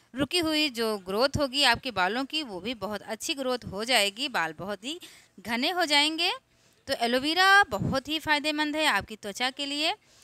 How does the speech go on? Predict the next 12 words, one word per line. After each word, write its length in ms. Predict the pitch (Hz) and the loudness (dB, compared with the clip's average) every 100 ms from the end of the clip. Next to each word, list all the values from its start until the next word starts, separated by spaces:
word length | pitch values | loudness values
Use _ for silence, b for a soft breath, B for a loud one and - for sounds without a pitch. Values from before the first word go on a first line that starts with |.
| b b _ | b b _
अगर 200 | 220 294 | -2 0
आपको 520 | 349 240 226 - 208 214 | 4 2 2 -4 -8 -8
बहुत 240 | 196 214 | -6 -2
ज़्यादा 200 | 262 247 262 | 0 0 -2
खुजली 400 | - 208 226 349 | -4 -4 -2 0
होती 340 | 330 254 311 | 0 0 -2
है 300 | 311 320 392 240 | 0 -2 -2 -6
स्किन 300 | - 339 349 | -4 -4 0
में 120 | 359 - | -2 -2
तभी 300 | 196 269 311 | -4 -4 -2
आप 280 | 269 233 - | 0 0 -4
इसको 440 | 185 - - 349 | -12 -12 -6 -6